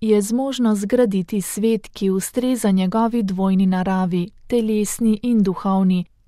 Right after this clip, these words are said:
zgraditi človeški svet za vse ljudi in ne samo za eno privilegirano skupino ali razred.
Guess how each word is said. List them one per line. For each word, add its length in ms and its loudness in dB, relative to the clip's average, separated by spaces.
zgraditi 720 0
človeški 640 -2
svet 380 -2
za 180 0
vse 320 0
ljudi 500 0
in 160 2
ne 320 0
samo 340 0
za 200 0
eno 280 0
privilegirano 920 0
skupino 720 0
ali 240 2
razred. 580 -2